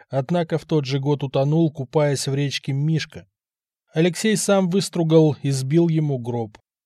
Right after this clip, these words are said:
Сам выкопал в уголке тихого, затравевшего деревенского кладбища могилку. А когда похоронили,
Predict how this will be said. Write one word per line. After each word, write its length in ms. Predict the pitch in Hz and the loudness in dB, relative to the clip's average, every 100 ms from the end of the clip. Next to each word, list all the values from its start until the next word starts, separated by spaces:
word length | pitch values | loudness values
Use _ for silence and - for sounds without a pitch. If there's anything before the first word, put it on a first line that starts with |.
| _ | _
Сам 400 | - - 208 196 | -6 0 2 2
выкопал 560 | 143 165 165 156 151 135 | 2 2 2 0 0 0
в 100 | 120 | 0
уголке 520 | 120 123 107 139 143 | -2 -2 -2 -4 -4
тихого, 580 | 127 156 156 147 127 127 | -2 -4 -2 -2 -2 -4
затравевшего 800 | 127 139 160 170 196 - 147 143 | -4 -2 0 0 0 -2 -2 -2
деревенского 720 | 135 143 156 170 - 151 143 | -2 0 0 -2 -2 -2 -2
кладбища 600 | 143 147 165 147 - 135 | 0 0 0 -4 -8 -6
могилку. 720 | 127 120 107 117 104 - 95 - _ _ _ _ | -6 -6 -8 -10 -10 -14 -20 -20 _ _ _ _
А 160 | 156 156 | 0 2
когда 340 | 151 127 135 | 2 0 -2
похоронили, 840 | 123 123 139 127 147 185 123 98 | -2 -6 -4 -2 -2 -2 -4 -8